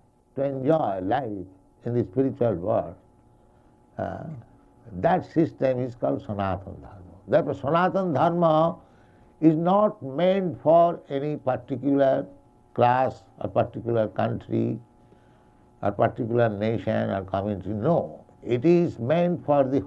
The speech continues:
whole human being, especially human being. Others all living entities.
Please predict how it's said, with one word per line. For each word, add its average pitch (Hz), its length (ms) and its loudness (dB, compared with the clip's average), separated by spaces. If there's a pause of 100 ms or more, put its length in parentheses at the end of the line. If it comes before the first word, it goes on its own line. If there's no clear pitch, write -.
whole 160 540 4
human 127 420 -2
being, 85 320 -8 (640)
especially 151 720 2
human 120 400 -2
being. 95 160 -6
Others 131 320 2
all 165 180 4
living 151 340 4
entities. - 360 -8